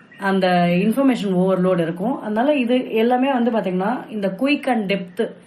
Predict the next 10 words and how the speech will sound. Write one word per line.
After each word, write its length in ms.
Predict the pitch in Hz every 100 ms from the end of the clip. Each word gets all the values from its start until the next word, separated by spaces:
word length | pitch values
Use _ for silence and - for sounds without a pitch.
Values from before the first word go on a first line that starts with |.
| - - -
டென்ஷன் 400 | 240 247 254 240
சொன்னேன் 280 | 202 180
பாத்தீங்களா, 280 | 175 185 233 233 - - - - -
குயிக்கா 320 | 285 285 311
ஒரு 160 | 262 226
விஷயத்த 300 | 269 262 240
நம்ப 280 | 208 226
கூடாது. 480 | 226 185 156 - - - - -
அது 220 | - 175 175
வந்து 420 | 175 254 302